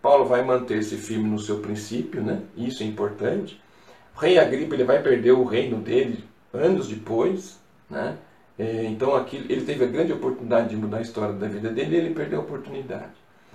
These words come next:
E Paulo, então, nesse momento desse tribunal, ele abre mão da sua defesa e anuncia Jesus como autoridade, anuncia Jesus como, é, um apóstolo, ele declara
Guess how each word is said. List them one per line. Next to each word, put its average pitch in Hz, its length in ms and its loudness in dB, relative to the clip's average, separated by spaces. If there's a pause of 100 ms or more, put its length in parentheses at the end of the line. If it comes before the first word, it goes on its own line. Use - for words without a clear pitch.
(140)
E 135 100 -6
Paulo, 131 320 2
então, 120 360 0
nesse 160 320 -2
momento 107 460 -2
desse 185 340 0
tribunal, 107 720 -2 (320)
ele 120 220 2
abre 185 240 8
mão 123 220 4
da 117 100 0
sua 110 180 -2
defesa 143 640 -2 (320)
e 120 80 4
anuncia 151 480 2
Jesus 120 460 0
como 127 200 0
autoridade, 113 1000 0 (240)
anuncia 127 460 0
Jesus 123 460 0
como, 127 480 0 (280)
é, 110 280 2
um 135 120 2
apóstolo, 127 680 4
ele 123 160 0
declara 123 880 2